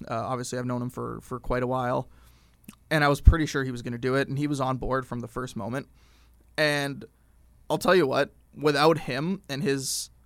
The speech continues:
his buy-in to this, we wouldn't have been able to put together as good of a documentary as we did. I thought we did an outstanding job. Shout out to the crew. It's not,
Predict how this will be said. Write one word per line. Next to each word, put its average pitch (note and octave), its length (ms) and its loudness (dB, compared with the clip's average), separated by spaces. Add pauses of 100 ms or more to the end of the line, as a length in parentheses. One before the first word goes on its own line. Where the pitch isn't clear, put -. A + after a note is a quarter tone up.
(140)
his C3+ 140 -4
buy-in D3 500 -4
to F#3 120 -4
this, G3+ 380 -2 (800)
we D#3 180 2
wouldn't D3+ 180 4
have C#3+ 120 2
been C#3 60 -2
able C3 140 -4
to - 60 -14
put C3+ 200 0
together B2+ 380 -4
as B2 180 -6
good B2+ 180 -4
of B2 60 -2
a C3 60 -2
documentary B2 560 -6
as A#2+ 80 -8
we B2 80 -12
did. A#2+ 240 -6
I C3 160 -4
thought B2+ 180 0
we C3 100 -4
did B2 120 -6
an B2 100 -6
outstanding B2 420 -8
job. A#2+ 280 -4 (420)
Shout F3 240 6
out F3 100 6
to E3+ 60 2
the D#3 80 4
crew. D3+ 220 2
It's C#3+ 120 -2
not, E3 240 6